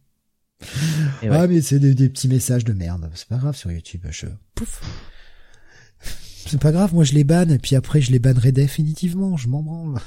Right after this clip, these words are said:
Speaker 2: <laughs> Ça me pose pas de problème. J'ai que ça à foutre. Ah, putain.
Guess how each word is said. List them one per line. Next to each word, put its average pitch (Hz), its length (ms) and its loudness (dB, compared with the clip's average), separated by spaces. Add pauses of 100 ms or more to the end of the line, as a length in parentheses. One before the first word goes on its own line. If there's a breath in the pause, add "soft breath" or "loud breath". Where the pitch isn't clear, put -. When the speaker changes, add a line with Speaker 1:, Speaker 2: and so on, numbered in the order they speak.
(140)
Speaker 2:
<laughs> - 220 -14
Ça - 420 -2
me 233 60 0
pose - 260 2
pas 139 140 0
de 139 60 -4
problème. 143 540 0
J'ai 104 180 -2
que - 80 -10
ça 107 120 -4
à 101 40 -4
foutre. - 300 -12 (1300 loud breath)
Ah, 143 240 2
putain. 107 440 -6